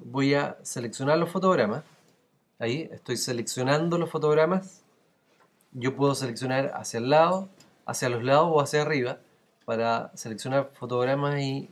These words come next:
copiarlo y, y pegarlo en cualquier posición. Acá selecciono, los copio,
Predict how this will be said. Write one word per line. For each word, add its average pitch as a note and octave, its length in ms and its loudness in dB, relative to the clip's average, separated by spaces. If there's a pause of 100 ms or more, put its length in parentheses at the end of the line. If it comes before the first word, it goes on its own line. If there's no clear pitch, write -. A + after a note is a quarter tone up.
(160)
copiarlo C3+ 640 -2
y, C3 260 -6
y C3 120 -10
pegarlo B2+ 360 0
en C3 40 -10
cualquier - 260 -8
posición. C3 480 -6 (520)
Acá C3 260 -4
selecciono, D#3 840 0 (440)
los A2 280 -6
copio, F#3 580 2